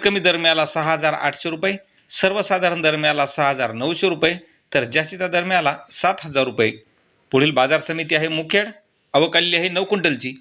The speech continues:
कमीत कमी दरम्याला सात हजार रुपये, सर्वसाधारण दरम्याला सात हजार पन्नास रुपये,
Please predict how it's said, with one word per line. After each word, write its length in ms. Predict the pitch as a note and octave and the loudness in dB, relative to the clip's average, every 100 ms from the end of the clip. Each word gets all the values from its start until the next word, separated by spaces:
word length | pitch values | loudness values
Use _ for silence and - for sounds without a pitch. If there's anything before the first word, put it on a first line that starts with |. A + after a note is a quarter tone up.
| _ _ - _ - | _ _ -20 _ -4
कमीत 200 | D#3+ G#3 G#3+ | -2 0 0
कमी 180 | A3 | 2
दरम्याला 440 | G3 F#3+ F3+ E3+ E3 | 2 2 2 2 0
सात 200 | - E3 | 0 -2
हजार 240 | E3 C#3 C#3 | -2 0 0
रुपये, 280 | C3+ C#3 F#3 - _ _ | 2 0 -2 -6 _ _
सर्वसाधारण 720 | - - F#3+ G#3 G3 F#3 F3+ | -2 0 0 0 0 0 0
दरम्याला 440 | E3+ E3 E3 D#3 D3 | -2 -2 0 0 0
सात 240 | D#3 D3+ | 0 -2
हजार 220 | D3 C#3 | 0 0
पन्नास 420 | C3+ C3 B2 E3 E3+ | 2 2 2 0 -2
रुपये, 280 | C#3+ D3 | -2 -2